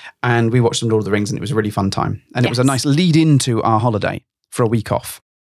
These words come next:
Speaker 2: Yes.
Speaker 1: So there's nothing more wonderful, sexy, and romantic than watching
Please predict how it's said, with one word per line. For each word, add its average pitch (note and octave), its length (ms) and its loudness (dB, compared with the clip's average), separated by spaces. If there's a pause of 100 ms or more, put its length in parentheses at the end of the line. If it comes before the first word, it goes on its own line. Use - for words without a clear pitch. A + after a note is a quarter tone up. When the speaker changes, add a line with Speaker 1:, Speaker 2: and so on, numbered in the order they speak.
(240)
Speaker 2:
Yes. D3 260 -8
Speaker 1:
So - 60 0
there's A2+ 160 -2
nothing B2+ 380 0
more C3 300 4 (360)
wonderful, D#3+ 440 0
sexy, - 320 -4
and G#2+ 160 -2
romantic B2+ 680 -2
than A2 200 0
watching G#2+ 500 -2